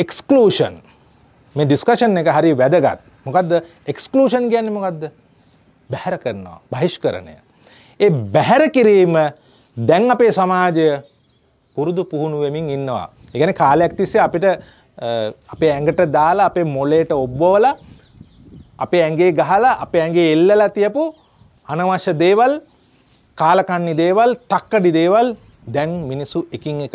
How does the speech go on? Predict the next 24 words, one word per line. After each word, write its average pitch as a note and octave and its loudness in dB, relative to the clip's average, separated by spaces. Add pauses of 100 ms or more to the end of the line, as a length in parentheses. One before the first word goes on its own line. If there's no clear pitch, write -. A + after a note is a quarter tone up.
ගලවා C3 -2
හරිමින් B2 -6 (600)
ඉවතට C#3 -2
යවමින් B2 -2
ඉන්නවා. G#2+ -8 (840)
ගිය A#2+ 2
අවුරුද්දේ B2+ 2 (160)
ගෝල් F3+ 4
ෆේස් E3 0 (280)
විප්ලවයෙන් G3+ 2
පස්සේ D3+ 0 (1080)
මේක B2 -6
සිද්ධ A#2+ -6
වුණා. G#2+ -6 (120)
දැන් C#3+ -2
මිනිසුන්ට C#3 -8 (500)
මොලේ C3 -4
පෑදිලා G#2 -8 (540)
ඒ C3 -2
අනවශ්‍ය D#3+ -2
දේවල් A2 -2 (800)
බැහැර D3 -2
කරනවා A#2 -8
මොලෙන්. G#2 -4